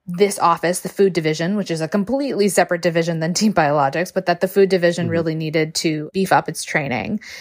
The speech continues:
Speaker 1: and hire more personnel, more trained personnel. And so these are really similar themes to what Team Biologics on the licensed vaccine and, and biological drug product side is struggling with as well.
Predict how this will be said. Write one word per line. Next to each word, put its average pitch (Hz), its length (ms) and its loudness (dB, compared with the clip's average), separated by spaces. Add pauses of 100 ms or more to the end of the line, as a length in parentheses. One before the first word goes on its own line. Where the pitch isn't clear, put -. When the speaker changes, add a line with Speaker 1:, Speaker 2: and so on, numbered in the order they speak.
(140)
Speaker 1:
and 170 180 0
hire 160 300 2
more 165 160 0
personnel, - 520 -6
more - 140 -2
trained 123 240 -6
personnel. - 420 -8 (240)
And 214 120 2
so 202 80 2
these 220 240 2
are 196 80 4
really 247 380 2
similar 196 500 2
themes 180 720 -2
to 185 100 -4
what 165 300 0 (180)
Team 175 200 0
Biologics 147 920 0
on 156 140 -2
the 151 100 -2
licensed 160 420 -4
vaccine 170 500 -2
and, 156 200 -6
and 160 160 -6
biological 156 460 0
drug 151 240 -6
product 226 320 -2
side 247 520 2
is 185 140 0
struggling 160 420 0
with 151 160 -2
as 156 140 0
well. 107 240 0